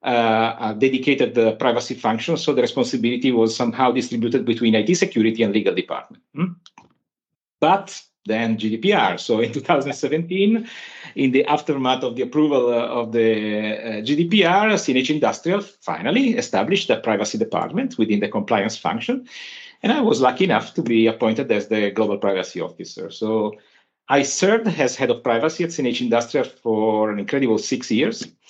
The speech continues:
until April, uh, two thousand twenty-three, uh, when I joined Sanofi, which, as you said, is one of the top global pharmaceutical companies, uh, with the role of global privacy unit for a business unit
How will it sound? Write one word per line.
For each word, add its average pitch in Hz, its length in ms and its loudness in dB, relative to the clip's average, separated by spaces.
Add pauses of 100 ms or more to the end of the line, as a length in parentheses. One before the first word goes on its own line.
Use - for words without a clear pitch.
(440)
until 160 520 4
April, 190 400 -2 (180)
uh, 107 300 0
two 131 100 -6
thousand 110 360 0
twenty-three, 127 680 -2
uh, 117 320 4
when 139 140 2
I 151 80 6
joined 127 240 2
Sanofi, 147 540 -4
which, - 260 -10
as 98 140 -2
you 120 80 -4
said, 110 260 0
is 85 140 -2
one 101 160 -2
of 90 80 -2
the 101 100 0
top - 280 0
global 107 240 2
pharmaceutical 101 680 -2
companies, 143 540 -4
uh, 110 360 2
with 139 120 4
the 180 100 6
role 156 340 4 (380)
of 131 220 2
global 185 240 4
privacy 190 340 2
unit 240 200 4
for 185 260 0
a 160 80 2
business 139 500 -4
unit 107 300 -12